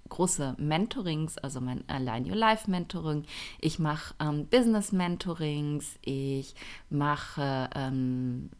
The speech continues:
ja, meine eigenen Ayurveda-Fortbildungen, das Ayurveda-Bootcamp.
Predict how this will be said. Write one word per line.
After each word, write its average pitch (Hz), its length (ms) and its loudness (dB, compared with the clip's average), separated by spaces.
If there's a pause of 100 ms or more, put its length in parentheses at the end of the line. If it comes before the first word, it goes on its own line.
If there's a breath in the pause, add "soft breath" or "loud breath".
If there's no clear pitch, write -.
ja, 123 280 -2
meine 123 320 0
eigenen 131 360 -2
Ayurveda-Fortbildungen, 170 1400 2
das - 180 -8
Ayurveda-Bootcamp. 160 1040 0